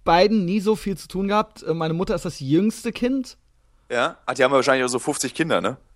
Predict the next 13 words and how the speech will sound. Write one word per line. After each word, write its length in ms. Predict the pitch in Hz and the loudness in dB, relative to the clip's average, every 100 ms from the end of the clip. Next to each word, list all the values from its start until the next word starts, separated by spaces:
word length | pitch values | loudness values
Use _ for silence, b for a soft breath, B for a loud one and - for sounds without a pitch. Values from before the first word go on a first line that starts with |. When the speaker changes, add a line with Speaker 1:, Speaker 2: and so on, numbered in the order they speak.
| 202 | -2
Speaker 1:
Ja, 240 | 160 165 | 2 2
fünf 640 | 170 - 180 196 196 147 151 | 2 -2 4 6 6 0 2
hatten 280 | 156 147 151 | 2 2 0
die 160 | 147 | 2
halt. 520 | 139 156 180 180 - - | 4 4 2 0 -12 -2
Äh, 220 | 156 156 | 0 0
und 240 | - 160 - | 0 -6 -6
ich 140 | - | -2
weiß 320 | 160 208 220 | 2 0 0
nicht, 220 | 175 - | -8 -10
ich 120 | 175 - | -16 -6
glaub, 320 | 165 165 - 175 | -4 -4 -8 -6
einer, 560 | 185 208 170 165 196 | -4 -2 -2 -4 -6